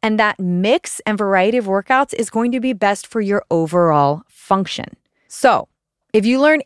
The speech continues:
anything in this episode, if you walk away with anything, know that toning simply means adding muscle. That no workout alone,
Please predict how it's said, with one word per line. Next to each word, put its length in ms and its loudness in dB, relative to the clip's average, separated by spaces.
anything 420 2
in 60 0
this 140 0
episode, 420 2
if 120 -4
you 80 0
walk 200 4
away 140 2
with 120 0
anything, 600 -2
know 340 2
that 220 -2
toning 460 0
simply 340 -2
means 320 0
adding 340 0
muscle. 400 -4
That 160 2
no 320 4
workout 480 2
alone, 500 0